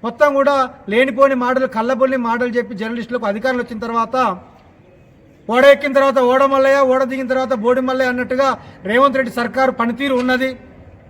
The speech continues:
ఇప్పటికైనా ఈయనకు అడుగులకు మడుగులతో మా జర్నలిస్టు సంఘాలు కొన్ని ఉండి జర్నలిస్టు సమస్యలు ప-, పరిష్కారం వాళ్ళకు కుదరదు. కేవలం వాళ్ళ యొక్క సొంత ఎజెండా, సొంత సమస్యల పరిష్కారము, సొంత ఫైరవీళ్ళకే పరిమితం అవుతున్నారు కొన్ని జర్నలిస్టు సంఘాలు.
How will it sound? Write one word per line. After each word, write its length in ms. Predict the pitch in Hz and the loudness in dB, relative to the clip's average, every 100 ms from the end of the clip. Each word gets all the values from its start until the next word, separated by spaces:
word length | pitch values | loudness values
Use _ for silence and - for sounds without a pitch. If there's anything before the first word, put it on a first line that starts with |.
| - - - | -20 -20 -10
ఇప్పటికైనా 600 | 220 - 302 302 294 247 - - 220 | -6 2 4 6 4 2 -2 -10 0
ఈయనకు 220 | 262 240 | 2 4
అడుగులకు 340 | 254 285 294 | 2 4 4
మడుగులతో 400 | 277 277 277 285 | 4 2 0 0
మా 120 | 262 | 0
జర్నలిస్టు 380 | 247 247 277 247 | 0 -2 -4 -6
సంఘాలు 340 | 233 262 277 269 | -6 -2 0 2
కొన్ని 240 | 262 247 | 0 0
ఉండి 260 | 254 302 277 254 - - - - - - - - - - - | 0 2 2 0 -6 -20 -20 -20 -20 -20 -20 -20 -20 -16 -4
జర్నలిస్టు 280 | 254 294 254 | -2 -2 -4
సమస్యలు 600 | 254 277 269 311 294 233 - - | 0 2 2 2 2 0 -8 -8
ప-, 120 | 233 247 | -6 -2
పరిష్కారం 380 | 262 311 311 285 | -2 4 4 6
వాళ్ళకు 280 | 285 247 | 4 2
కుదరదు. 480 | 214 254 294 277 180 - - - - | 0 4 4 4 -8 -10 -20 -20 -4
కేవలం 420 | 254 277 294 302 269 | 4 6 6 6 4
వాళ్ళ 180 | 262 | 2
యొక్క 200 | 269 254 | 2 2
సొంత 480 | 254 247 240 294 277 - - - | -4 -4 0 0 0 -6 -16 -6
ఎజెండా, 560 | 220 262 269 269 294 - - | -2 0 0 0 0 -2 -12
సొంత 200 | 233 254 | -6 0
సమస్యల 400 | 277 277 285 247 | 2 2 0 0
పరిష్కారము, 760 | 269 254 262 - 277 269 269 277 - - - - - - - - | 0 -2 -4 -2 0 2 0 -2 -6 -20 -20 -20 -20 -20 -20 -8
సొంత 180 | 247 262 | -2 2
ఫైరవీళ్ళకే 640 | 294 254 269 294 294 294 285 | 4 4 6 6 6 4 2
పరిమితం 440 | 254 262 277 277 | 0 -2 0 0
అవుతున్నారు 440 | 269 262 262 262 254 | 2 0 -2 -4 -2
కొన్ని 220 | 254 247 | -4 -4
జర్నలిస్టు 360 | 240 254 247 | -6 -6 -8
సంఘాలు. 460 | 240 247 254 254 294 | -8 -4 -2 0 -2